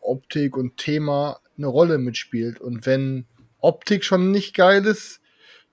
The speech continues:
Thema dann auch irgendwie nicht geil ist. Aber dann, wie bei The Great Zimbabwe, ein ultra krankes Spiel dahinter ist,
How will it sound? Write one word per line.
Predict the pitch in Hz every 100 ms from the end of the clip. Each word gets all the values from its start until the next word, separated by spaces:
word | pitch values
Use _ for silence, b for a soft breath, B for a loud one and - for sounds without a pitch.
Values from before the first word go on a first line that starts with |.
| -
Thema | 165 165 156 143
dann | 120
auch | 101 165 180
irgendwie | 208 202
nicht | 202 -
geil | 165 180 185
ist. | 180 - B B B -
Aber | 139 147
dann, | 165 190 160
wie | 151
bei | 147 143
The | 139
Great | 156 151
Zimbabwe, | 139 143 147 135
ein | - -
ultra | 349 - 330 233 170 139 147
krankes | - 175 180 151 151
Spiel | - 190 196
dahinter | 180 120 123 127 123
ist, | 165 -